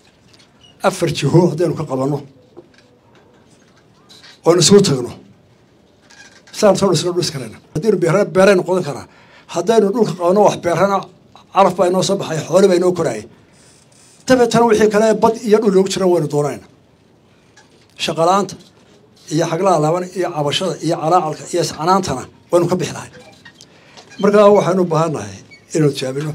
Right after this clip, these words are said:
Hadda mid baa laga qodayaa meelashan, meesha biyo deeble, ceelasha dhexdooda kala qoray. Kaa waxaan ugu degdegnay si aanay biyahan aynu soo garaacaynaa isu dhiman horta marka hore.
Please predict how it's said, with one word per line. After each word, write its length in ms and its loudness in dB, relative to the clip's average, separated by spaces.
Hadda 260 2
mid 160 0
baa 100 4
laga 160 2
qodayaa 480 -2
meelashan, 440 -2
meesha 280 -6
biyo 200 -2
deeble, 320 -2
ceelasha 360 -4
dhexdooda 240 -6
kala 140 -12
qoray. 200 -8
Kaa 160 4
waxaan 300 2
ugu 180 -2
degdegnay 540 -4
si 180 -2
aanay 380 2
biyahan 360 -2
aynu 140 -4
soo 220 0
garaacaynaa 640 -2
isu 160 2
dhiman 200 4
horta 220 -2
marka 140 -8
hore. 180 -12